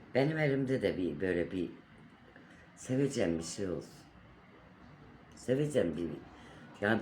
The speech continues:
yaşama hevesim olsun. Uyandığımda onu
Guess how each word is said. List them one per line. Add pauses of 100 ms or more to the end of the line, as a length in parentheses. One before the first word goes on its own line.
(140)
yaşama
hevesim
olsun. (3250)
Uyandığımda
onu